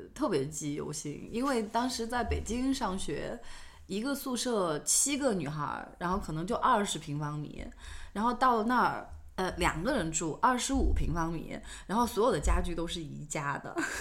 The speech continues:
<laughs> 当时觉得像到了天堂。可是现在再回头看，那个其实就是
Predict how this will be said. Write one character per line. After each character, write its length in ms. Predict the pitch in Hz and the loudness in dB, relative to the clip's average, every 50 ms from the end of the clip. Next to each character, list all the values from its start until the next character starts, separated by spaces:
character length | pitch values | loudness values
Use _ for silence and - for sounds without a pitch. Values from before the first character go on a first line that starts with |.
| - | -8
<laughs> 400 | - - - - - - - - | -10 -12 -12 -8 -8 -6 0 6
当 160 | 370 339 359 339 | 8 8 10 8
时 100 | 285 247 | 8 8
觉 60 | 254 | 8
得 100 | 269 285 | 6 8
像 160 | 302 330 302 | 8 6 6
到 140 | 302 294 247 | 6 6 6
了 80 | 233 | 4
天 460 | 240 - - - 359 285 277 285 339 370 | 4 4 4 6 6 6 6 6 4 2
堂。 340 | - 240 - - - 202 - - - - - - - | 2 2 0 0 -2 -4 -6 -6 -6 -6 -6 -4 -2
可 100 | - 247 | 0 2
是 80 | 262 | 4
现 240 | 262 262 330 320 311 | 4 4 4 4 6
在 200 | 330 349 330 262 | 6 8 8 8
再 100 | 226 214 | 8 6
回 160 | 214 208 190 | 6 4 4
头 160 | 196 208 185 196 | 2 2 0 0
看， 340 | - - 254 214 190 220 - - - - - | 0 0 0 0 0 -2 -4 -8 -14 -10 -4
那 160 | - 339 330 | 0 2 2
个 80 | 262 240 | 2 2
其 140 | - - 226 | 0 0 -2
实 80 | 247 | 0
就 160 | 233 269 269 | 0 0 0
是 60 | 247 | 0